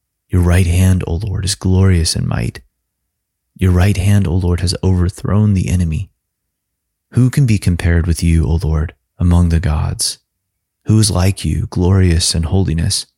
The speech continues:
awesome in renown and worker of wonders? You stretched forth your right hand. The earth swallowed them up.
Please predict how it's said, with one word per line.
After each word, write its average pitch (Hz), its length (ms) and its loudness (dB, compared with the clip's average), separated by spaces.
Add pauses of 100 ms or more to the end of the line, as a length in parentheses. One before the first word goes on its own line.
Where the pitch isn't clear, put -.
(760)
awesome 101 580 0
in 90 160 0
renown 90 600 0
and 87 220 0
worker 92 400 0
of 92 140 -4
wonders? 90 640 -2 (920)
You - 140 -2
stretched - 400 -2
forth 98 400 -2
your 78 100 -2
right 80 220 -2
hand. 85 420 -2 (640)
The - 160 -6
earth 92 360 -2
swallowed 82 500 -4
them 80 200 -2
up. 80 220 -4